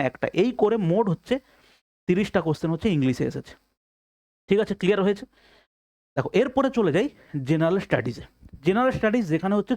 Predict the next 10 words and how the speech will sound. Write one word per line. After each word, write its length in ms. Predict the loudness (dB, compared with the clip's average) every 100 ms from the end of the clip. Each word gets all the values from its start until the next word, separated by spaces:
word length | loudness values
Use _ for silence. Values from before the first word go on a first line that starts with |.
| 0
চল্লিশটা 440 | 0 2 0 0 -2
প্রশ্ন 200 | -2 -2 -6 -8 _ _ _ _
আসার 280 | -2 0 0 0
কথা 160 | 0 2
এইবারে, 240 | 2 0 -2 -6 _ -12 -12 -12 _ _ _ _ _ _ _ _ _ -2
তার 120 | 0 0
মধ্যে 220 | 0 0 -2
হিস্ট্রি 320 | -4 -4 -4 -2
থেকে 140 | 0 0
কোশ্চেন 260 | 0 0 0